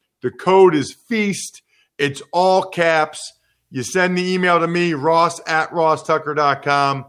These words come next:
and say, "Ross, I want to take you down. I want to beat you and Joe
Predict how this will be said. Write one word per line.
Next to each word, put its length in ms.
and 160
say, 240
"Ross, 400
I 100
want 240
to 60
take 420
you 200
down. 580
I 180
want 540
to 80
beat 360
you 280
and 120
Joe 460